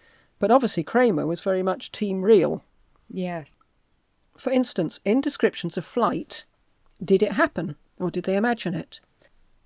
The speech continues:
Speaker 1: Kramer believed in the reality of flight. Quote,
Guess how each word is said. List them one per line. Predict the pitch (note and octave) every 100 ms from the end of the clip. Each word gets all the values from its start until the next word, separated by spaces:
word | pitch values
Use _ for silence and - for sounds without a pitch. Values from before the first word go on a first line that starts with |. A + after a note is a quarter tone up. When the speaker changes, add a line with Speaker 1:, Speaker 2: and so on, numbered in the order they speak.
| _ _ _ _ -
Speaker 1:
Kramer | A#3+ C4+ F3
believed | - F3 E3+
in | F3
the | F3+
reality | G3+ D#3 - -
of |
flight. | - E3 - - - _ _ _ _ _ _ _
Quote, | - G3+ - -